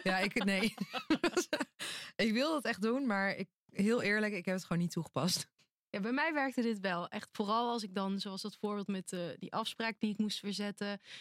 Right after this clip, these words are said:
Speaker 2: En ik had ook een keer, eh, had ik mijn broodje laten vallen in een <laughs>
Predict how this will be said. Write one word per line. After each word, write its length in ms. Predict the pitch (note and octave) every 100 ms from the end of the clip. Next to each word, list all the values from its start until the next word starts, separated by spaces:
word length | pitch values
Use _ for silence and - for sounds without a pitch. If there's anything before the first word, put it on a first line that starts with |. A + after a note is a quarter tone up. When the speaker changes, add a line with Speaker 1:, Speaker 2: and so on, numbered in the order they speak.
| -
Speaker 2:
En 120 | -
ik 80 | F3+
had 140 | E3 E3
ook 160 | F3+
een 100 | F#3+
keer, 380 | - E3 D#3+ D#3+
eh, 360 | D#3+ D#3+ D#3 D#3 - _ - _
had 180 | F#3 -
ik 80 | G3
mijn 180 | F#3+ F#3
broodje 400 | F#3+ A3+ B3+ G#3+
laten 260 | G3+ G#3
vallen 420 | - G3+ G3+ A3
in 80 | A3+
een 80 | G#3
<laughs> 40 | G#3+